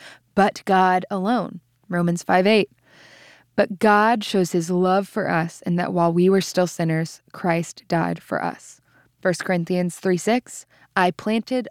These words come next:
Apollos watered, but God gave the growth." Ephesians two, verses three through five.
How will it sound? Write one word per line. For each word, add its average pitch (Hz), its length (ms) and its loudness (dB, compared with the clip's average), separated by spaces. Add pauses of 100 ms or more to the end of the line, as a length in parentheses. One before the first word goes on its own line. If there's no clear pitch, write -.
Apollos 185 480 0
watered, 214 420 0 (420)
but - 260 -4
God 190 500 4
gave 180 320 2
the - 80 -10
growth." - 500 -10 (580)
Ephesians 175 500 0
two, 185 360 -4
verses - 320 -8
three 180 200 0
through - 180 -6
five. - 380 -8